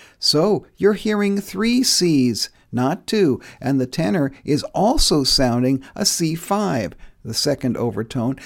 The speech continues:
which is doubling the trumpet's first overtone of C five. So you're hearing five Cs, and that is why octave unison is so strong and resonant and solid.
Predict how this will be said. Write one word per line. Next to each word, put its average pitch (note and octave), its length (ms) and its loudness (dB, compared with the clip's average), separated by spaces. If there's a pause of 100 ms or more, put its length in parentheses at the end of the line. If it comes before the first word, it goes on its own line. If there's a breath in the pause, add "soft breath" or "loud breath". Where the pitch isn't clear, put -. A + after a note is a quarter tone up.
(120 loud breath)
which F3 240 2
is F3+ 220 4 (140)
doubling C#3+ 480 0
the G3 80 2
trumpet's D3+ 500 2
first A#3 460 0
overtone B2+ 540 0
of A#2+ 100 -4
C C3 220 0
five. B2 520 -2
So - 180 2
you're B3+ 220 4
hearing B3 400 4
five A3+ 540 0
Cs, A#2 540 0 (260 soft breath)
and B2 300 -4
that F3 500 0 (240)
is A#2+ 240 -4
why A#2 340 -4
octave F3+ 440 -2
unison C3 580 -2 (220 loud breath)
is B2+ 220 0
so D3+ 280 2
strong B2+ 760 -2 (200 loud breath)
and A#2+ 420 0
resonant E3 560 0 (240 loud breath)
and F3+ 260 2
solid. - 800 0